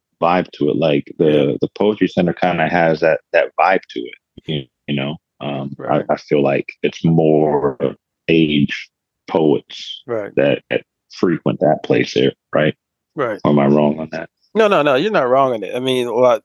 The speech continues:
Speaker 2: I mean, it started, it started back in the seventies, so, yeah, it's been a lot of, they've,
Speaker 1: Yeah.
Speaker 2: they've grown into it, you know, from forties to now seventy years old. They,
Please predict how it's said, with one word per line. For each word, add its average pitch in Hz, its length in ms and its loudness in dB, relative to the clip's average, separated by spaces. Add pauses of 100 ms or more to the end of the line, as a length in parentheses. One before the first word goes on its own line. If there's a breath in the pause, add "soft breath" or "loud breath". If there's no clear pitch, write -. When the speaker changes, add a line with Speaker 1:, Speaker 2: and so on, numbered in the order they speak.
Speaker 2:
I 139 40 -10
mean, 123 500 -2
it 131 100 -2
started, 123 500 0
it 135 80 -10
started 143 360 0
back 117 180 0
in 107 80 -10
the 101 60 -14
seventies, 92 480 -6
so, 92 340 -6 (380 soft breath)
yeah, 113 220 2
it's 117 100 -4
been 127 180 -2
a 117 60 2
lot 107 180 4
of, 98 140 -10
they've, 127 180 2
Speaker 1:
Yeah. - 140 2
Speaker 2:
they've 143 180 0
grown 143 300 2
into 117 380 -2
it, 95 80 -4
you 92 100 -8
know, 92 180 -6
from 104 200 -14
forties 120 600 0
to 120 80 0
now 107 200 0
seventy 113 340 -4
years 101 220 -6
old. 98 240 -2
They, 117 140 -12